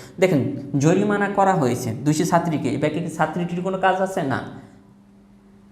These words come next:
দোষী ছাত্রীটিকে জরিমানা করা হয়েছে। কেউ একজন, মানে, মা-, স্কুলের টিচারটা তাকে জরিমানা করেছে, সে তো, সে, যে সে দোষী, এজন্য তাকে জরিমানা করা হয়েছে। কিন্তু এই বাক্যে দেখেন ছাত্রীটির কোনো কাজ নেই।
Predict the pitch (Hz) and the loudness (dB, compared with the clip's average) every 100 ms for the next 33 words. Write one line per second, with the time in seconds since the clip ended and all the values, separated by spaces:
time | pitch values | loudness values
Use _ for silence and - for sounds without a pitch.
0 | - - - - - - - 135 135 170 | -20 -20 -20 -20 -20 -20 -4 2 2 2
1 | - 160 170 156 156 190 160 156 156 156 | 0 -2 -2 -4 -2 0 0 0 0 -2
2 | 151 143 139 143 156 156 - 95 - - | 0 2 0 0 -2 -2 -6 -12 -14 -18
3 | - 143 165 165 160 202 220 - - - | -6 -2 0 -2 -2 -2 -4 -6 -12 -4
4 | 131 139 143 - - 160 - 151 160 156 | 2 4 4 0 0 -4 -2 -2 -2 -4
5 | 139 160 160 - - - - 131 165 151 | -2 0 -2 -4 0 2 4 2 2 2
6 | 151 156 151 147 127 123 104 - - 135 | 2 2 0 0 -2 -2 -6 -10 -8 -8
7 | 143 147 - - - - 147 139 139 - | -8 -10 -14 -14 -8 -8 0 2 2 0
8 | - 147 143 147 - 143 - - - 156 | 4 4 6 2 2 0 -2 -10 -2 0
9 | 156 165 156 139 190 151 156 160 156 156 | 2 2 2 2 2 2 4 4 4 2
10 | 143 - - - 139 139 120 113 95 - | 0 -6 -12 0 2 4 2 -2 -6 -10
11 | - - 208 208 202 202 202 202 175 139 | -14 -4 -2 0 2 2 2 2 2 0
12 | 113 - 151 - 165 165 170 170 143 143 | -2 -2 -4 -2 -4 -2 -4 -2 -4 -2
13 | 135 135 123 123 135 - - | 0 0 0 2 2 0 -6